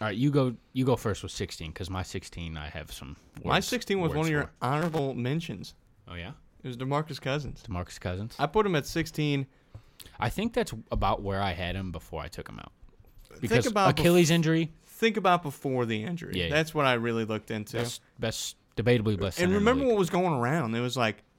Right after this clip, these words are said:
Speaker 2: DeMarcus Cousins is actually playing good on a good team. He's not a head case anymore.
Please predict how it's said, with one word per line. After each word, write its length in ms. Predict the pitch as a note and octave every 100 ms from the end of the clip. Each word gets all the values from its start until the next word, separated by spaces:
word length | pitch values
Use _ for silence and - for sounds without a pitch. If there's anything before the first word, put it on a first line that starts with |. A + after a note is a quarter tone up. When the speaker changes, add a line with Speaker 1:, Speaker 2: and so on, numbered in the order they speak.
| _
Speaker 2:
DeMarcus 440 | - D3+ F3 F#3 -
Cousins 420 | C3+ C3 C#3+ B2
is 160 | A2 -
actually 600 | A#2+ B2 - C#3+ B2+ B2+ - _ _
playing 500 | - C3 B2 B2+ B2+
good 340 | A2 A#2 A#2+ B2+
on 180 | B2 A2+
a 60 | G#2+
good 340 | B2 B2 A#2
team. 380 | - B2 B2 B2
He's 260 | B2+ A#2
not 300 | B2+ A#2+ C3 -
a 120 | A#2+
head 280 | G#2 C3 C3
case 320 | C3 A#2 -
anymore. 540 | A2+ A2 G#2+ G#2+ G#2+